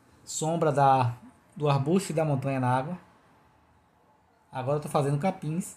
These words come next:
aí embaixo, dando formato aí,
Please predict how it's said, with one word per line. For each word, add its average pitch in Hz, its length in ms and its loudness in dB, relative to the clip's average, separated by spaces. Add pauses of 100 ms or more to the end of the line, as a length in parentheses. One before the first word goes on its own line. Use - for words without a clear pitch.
(120)
aí 143 160 -4
embaixo, 143 480 0 (1800)
dando 139 220 -4
formato 135 500 0
aí, 135 300 0